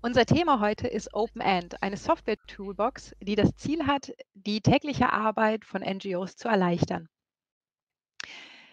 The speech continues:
Open End kommt auch bei Cadus zum Einsatz und auch dazu werden wir heute was hören. Ähm, ich freue mich sehr, meine zwei Gäste heute begrüßen zu dürfen,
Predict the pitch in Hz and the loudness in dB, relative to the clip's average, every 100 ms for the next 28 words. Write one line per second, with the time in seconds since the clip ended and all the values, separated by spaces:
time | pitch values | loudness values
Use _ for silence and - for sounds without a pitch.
0 | _ _ _ _ _ - - - 226 240 | _ _ _ _ _ 0 2 0 0 0
1 | - - 226 - 208 196 - - - 196 | -4 -2 -4 0 0 0 -2 -8 -4 0
2 | - 277 226 - 196 185 185 226 - - | 0 0 -4 -8 -6 -6 -2 -2 -4 -8
3 | - 208 190 196 185 214 - 202 202 202 | -14 -6 -6 -4 -6 -6 -2 0 0 -4
4 | 202 190 190 - 180 190 208 - _ _ | -4 -4 -2 0 -2 -4 -12 -20 _ _
5 | _ - 190 190 202 - _ 254 - 233 | _ -6 -6 -6 -14 -20 _ -6 0 0
6 | 226 226 226 226 339 370 _ _ 226 220 | 2 0 4 6 6 0 _ _ 0 0
7 | 220 - 214 220 254 - 214 190 - 185 | 0 0 2 4 2 -2 -4 -4 -4 -12
8 | - 190 - 202 202 196 - 294 | -14 -14 -14 -18 -12 -12 -12 -16